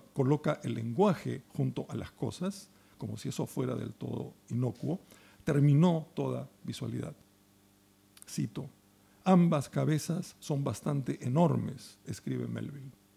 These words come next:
Y aún así, hubiera sido más espe-, si hubiera sido más específico,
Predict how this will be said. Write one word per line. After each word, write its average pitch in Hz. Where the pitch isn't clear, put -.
Y -
aún 190
así, 185
hubiera 156
sido 156
más 156
espe-, 143
si -
hubiera 180
sido 185
más 170
específico, 135